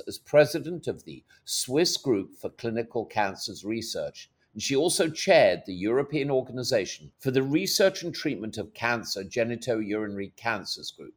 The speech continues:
and she's founded the Advanced Prostate Cancer Consensus Conference, one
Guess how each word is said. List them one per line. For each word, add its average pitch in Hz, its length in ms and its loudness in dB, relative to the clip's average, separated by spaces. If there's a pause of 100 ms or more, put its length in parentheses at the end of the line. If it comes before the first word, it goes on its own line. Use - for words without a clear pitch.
(420)
and - 100 -20
she's - 220 -8
founded 139 560 4
the 107 140 -2
Advanced 117 720 2
Prostate 123 500 0
Cancer 107 400 -4
Consensus 117 840 -6
Conference, - 560 -16 (260)
one 110 500 0